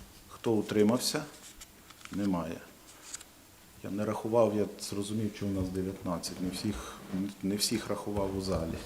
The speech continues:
<laughs> Щось себе тільки, по-моєму, двох рахував. Е, так, отже, процедурне рішення прийнято і ставиться на голосування основний проект рішення, відповідно до якого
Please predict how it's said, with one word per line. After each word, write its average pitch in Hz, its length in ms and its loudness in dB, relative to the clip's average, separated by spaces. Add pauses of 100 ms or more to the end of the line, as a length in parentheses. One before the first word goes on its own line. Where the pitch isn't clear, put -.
(1900)
<laughs> - 0 -
Щось - 240 10
себе 117 420 10
тільки, 113 320 4
по-моєму, 123 540 6
двох 113 340 6
рахував. 101 600 10 (680)
Е, 107 500 12 (580)
так, 117 540 12
отже, 101 540 12 (140)
процедурне 131 680 12
рішення 104 420 10
прийнято 156 560 12
і 117 180 6
ставиться 139 480 12
на 113 100 10
голосування 117 720 12
основний 127 580 12
проект 107 520 12
рішення, 120 420 8
відповідно 120 460 8
до 113 140 10
якого 107 560 10